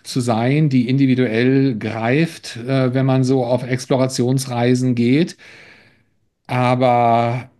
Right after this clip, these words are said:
ich glaube, da ist auch eine gewisse Ethik irgendwo, ne, dass, ähm, da nicht einfach so,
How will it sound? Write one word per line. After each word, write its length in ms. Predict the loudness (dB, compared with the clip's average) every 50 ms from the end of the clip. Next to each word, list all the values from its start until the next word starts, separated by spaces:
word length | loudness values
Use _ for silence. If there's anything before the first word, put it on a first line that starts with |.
| _ _ _ _
ich 160 | -16 -14 -8
glaube, 240 | -2 0 0 2 2
da 80 | 0 0
ist 100 | 0 0
auch 60 | 0
eine 120 | 0 0 -2
gewisse 260 | -2 -4 -2 -2 -4
Ethik 680 | -4 -4 -4 -2 0 0 0 0 -2 -2 -4 -4 -6 -4
irgendwo, 840 | -2 -2 0 0 -2 -4 -6 -6 -8 -8 -8 -8 -8 -10 -10 -12 -16 -14 -6
ne, 240 | -4 -2 -2 0 0
dass, 380 | 0 -2 -2 -2 -6 -4 -2
ähm, 680 | 0 2 2 2 2 2 0 0 -2 -2 -4 -6 -12 _ _ _ _ _ _ _ _ _ _ _ _ _ _ _ _ _ _ _ _ _ _ _ _ _ _ _ _ _ _ -18
da 340 | -16 -10 -4 -2 0 2 2
nicht 260 | 2 0 -2 -4 -4
einfach 340 | -2 -2 -2 0 -2 -2 -2
so, 200 | -2 -2 0